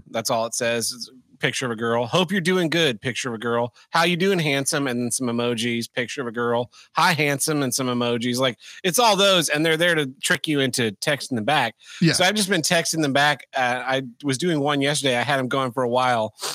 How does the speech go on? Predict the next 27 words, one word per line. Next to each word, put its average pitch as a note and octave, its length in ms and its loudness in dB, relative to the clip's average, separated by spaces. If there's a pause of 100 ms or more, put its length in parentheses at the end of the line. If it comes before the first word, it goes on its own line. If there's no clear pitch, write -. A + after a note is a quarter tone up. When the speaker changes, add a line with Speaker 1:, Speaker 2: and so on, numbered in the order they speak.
(500)
Speaker 1:
and C3+ 140 0
I B2 100 2
said, A#2 300 0
like, G#2+ 240 -4 (680)
they C#3 160 0
said, C3+ 180 0
"Hello," C#3+ 400 4
and C#3 80 2
I C#3 80 4
said, C3+ 160 -2
"Hi, F#3+ 180 6
bitch. E3 440 0
Show F#3 240 2
tits." - 580 0 (220)
And D#3+ 180 2
<laughs> - 1160 -4
they E3 120 4
said, D#3+ 200 2
"Who's E3+ 240 2
bitch?" E3+ 320 0
And D3+ 80 2
I C#3 40 2
said, C3 200 -2
"You're D#3+ 120 2
my C#3+ 120 4
bitch C#3+ 300 0
now." B2+ 300 -4